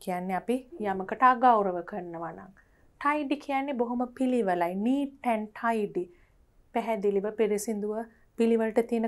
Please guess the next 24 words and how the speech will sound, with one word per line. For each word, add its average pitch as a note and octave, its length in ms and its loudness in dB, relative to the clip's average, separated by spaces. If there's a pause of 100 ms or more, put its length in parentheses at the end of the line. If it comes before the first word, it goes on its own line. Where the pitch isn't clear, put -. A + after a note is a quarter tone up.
(120)
කාමරයකට A3+ 640 0
අපි A#3 200 -2
කියන්නේ A#3 340 -4
නීට් C4+ 360 -2
ඇන්ඩ් B3+ 200 -2
ටයිඩි C4 380 0
රූම් C4+ 200 -2 (100)
කියලා. C4+ 280 -2 (640)
කම්ප්ලීට් F3 680 -4
කියන්නේ E3 320 -4
සම්පූර්ණයි. A#3 840 2 (500)
සිමිලර් B3 460 0 (100)
කියන්නේ F#3 440 -2
සමානයි. B3+ 680 0 (540)
ඒබල් A#3+ 300 4 (120)
කියන්නේ D4 380 -2
පුළුවන් B3 420 6 (100)
කියන D#3+ 240 -6
එක, - 80 -14 (120)
හැකි. D4+ 400 0 (760)
පොලයිට් G3+ 600 -2
කියන්නේ A3 320 -2
බොහොම F#3+ 240 -4
ආචාරශීලී. C#4+ 1040 2